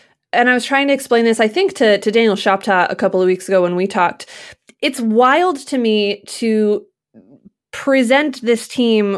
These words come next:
where you don't want to do anything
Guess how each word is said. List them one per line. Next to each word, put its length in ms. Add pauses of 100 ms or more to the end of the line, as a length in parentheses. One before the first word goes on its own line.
where 380
you 260
don't 460
want 320
to 100
do 340
anything 680